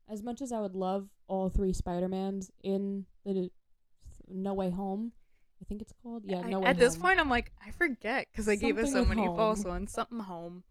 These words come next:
Speaker 2: Spider-Man three.
Speaker 1: Spider-Man three. As much as I would love the three Spider-Mans in Spider-Man three, it would be a lot.
Speaker 2: Yeah, and I feel like, what would it do, really?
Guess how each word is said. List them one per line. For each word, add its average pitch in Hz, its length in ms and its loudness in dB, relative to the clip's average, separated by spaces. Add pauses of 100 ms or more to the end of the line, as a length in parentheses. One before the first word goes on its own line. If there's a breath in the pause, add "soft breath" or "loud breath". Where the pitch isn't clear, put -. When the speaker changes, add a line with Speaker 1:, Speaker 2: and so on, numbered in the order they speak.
(360)
Speaker 2:
Spider-Man 214 320 -12
three. 147 260 -10 (240)
Speaker 1:
Spider-Man 220 400 -6
three. 170 240 -6 (340)
As 196 160 -2
much 233 160 -2
as 254 100 -4
I 240 100 2
would 190 160 -4
love 190 260 -2
the 202 120 -4
three 190 540 -2
Spider-Mans 202 560 -4
in 208 200 -4
Spider-Man 254 500 -4
three, 294 380 0 (420)
it 214 320 -6 (320)
would 196 300 -2 (280)
be 170 400 -8
a - 60 -18
lot. - 460 -14 (300)
Speaker 2:
Yeah, 262 200 -4
and 226 120 -8
I 233 120 -2
feel 240 160 -4
like, 233 240 -6 (100)
what - 380 -6
would 208 160 -2
it 180 100 -4 (180)
do, 165 260 -4
really? 156 440 -8